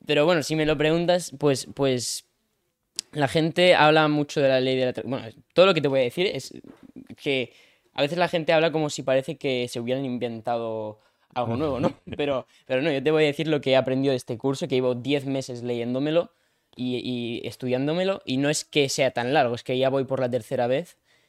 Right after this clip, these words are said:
Speaker 1: y voy a por los dos años leyendo exact-, solamente esto, no voy a leer nada más, ningún libro más. Entonces, ley de atracción.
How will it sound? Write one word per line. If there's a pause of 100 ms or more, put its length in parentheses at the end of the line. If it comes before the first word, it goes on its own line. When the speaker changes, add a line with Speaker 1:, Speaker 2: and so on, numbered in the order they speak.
(120)
Speaker 1:
y
voy
a
por
los
dos
años
leyendo
exact-, (120)
solamente
esto,
no
voy
a
leer
nada
más,
ningún
libro
más. (800)
Entonces,
ley
de
atracción.